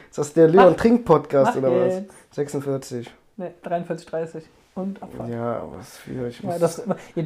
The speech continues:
Speaker 2: also man denkt ja wirklich, wir sind Alkoholiker, aber ich trinke wirklich nur ein Bier hier an, an, nee, Exen.
Speaker 1: Nee.
Speaker 2: <laughs> Doch, musst du, das lag's falsch.
Speaker 1: Mhm.
Speaker 2: Was ist das für ein Vorbild? Ähm, du hast hier eine Vorbild-
Speaker 1: Sag doch einfach, ich hab das geäxt, so gut ist.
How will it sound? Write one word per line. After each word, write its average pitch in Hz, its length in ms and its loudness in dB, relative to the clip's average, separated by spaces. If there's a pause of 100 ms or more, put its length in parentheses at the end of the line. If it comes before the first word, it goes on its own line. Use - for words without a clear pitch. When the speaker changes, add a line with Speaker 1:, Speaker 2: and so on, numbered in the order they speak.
(100)
Speaker 2:
also 180 140 2
man 185 100 4
denkt 202 180 4
ja 185 100 4
wirklich, 185 180 -2
wir 175 60 -4
sind 151 60 -6
Alkoholiker, 180 500 2
aber 165 100 2
ich - 180 -8
trinke 180 240 -6
wirklich 185 300 -2
nur 202 180 0
ein 185 220 0
Bier 202 140 0
hier 175 220 0
an, 165 180 -6
an, 170 380 -10 (200)
nee, 214 240 0
Exen. 180 340 -10 (640)
Speaker 1:
Nee. 151 600 2
Speaker 2:
<laughs> - 20 -4
Doch, 233 220 4
musst 294 300 0
du, 175 80 -6
das 175 140 0
lag's 226 220 0
falsch. 262 340 -4 (300)
Speaker 1:
Mhm. 139 220 -4
Speaker 2:
Was 185 100 2
ist - 80 -6
das 254 100 -4
für 190 120 -6
ein 175 80 -6
Vorbild? 170 440 0 (960)
Ähm, 185 280 -4
du 190 120 2
hast - 120 0
hier 208 80 0
eine 180 80 0
Vorbild- 190 360 6
Speaker 1:
Sag 180 160 6
doch 196 100 8
einfach, 190 240 8
ich 185 140 0
hab 214 80 -4
das - 140 -8
geäxt, - 260 -2
so 190 60 2
gut 170 140 -4
ist. - 220 2